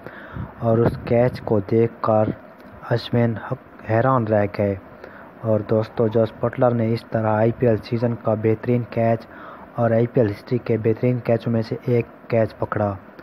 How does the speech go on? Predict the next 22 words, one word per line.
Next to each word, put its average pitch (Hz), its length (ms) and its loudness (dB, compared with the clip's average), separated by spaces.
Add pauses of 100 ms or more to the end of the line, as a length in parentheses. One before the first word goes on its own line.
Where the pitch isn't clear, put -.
(340)
दोस्तों, 135 280 2
इस 135 160 0
तरह 123 140 4
की 123 140 -2 (360)
मज़ीद 113 340 4
वीडियोज़ 120 360 2
के 120 120 2
लिए 113 120 4
हमारे 110 280 2
चैनल 123 260 -2
को 117 180 0
सब्सक्राइब 127 520 -2
कर 117 220 2
दें 113 100 0
और 107 100 4
बेल 117 220 4
आइकन 104 200 0
को 101 120 -8
भी 107 140 0
प्रेस 110 280 0
कर 101 220 -6
दें। 101 260 -4